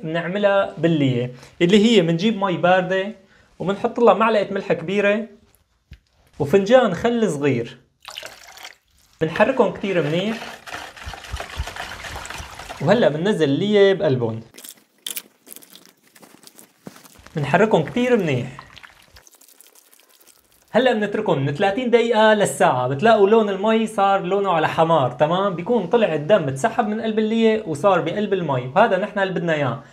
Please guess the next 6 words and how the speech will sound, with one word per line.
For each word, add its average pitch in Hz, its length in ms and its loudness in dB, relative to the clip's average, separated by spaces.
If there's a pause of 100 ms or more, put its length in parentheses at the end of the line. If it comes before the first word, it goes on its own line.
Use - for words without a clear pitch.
(220)
هاي 160 100 8
المرحلة 214 720 2
مرحلة 151 500 -2
التعقيم 180 800 -2
أساسية 165 720 0
جدًا، 160 300 0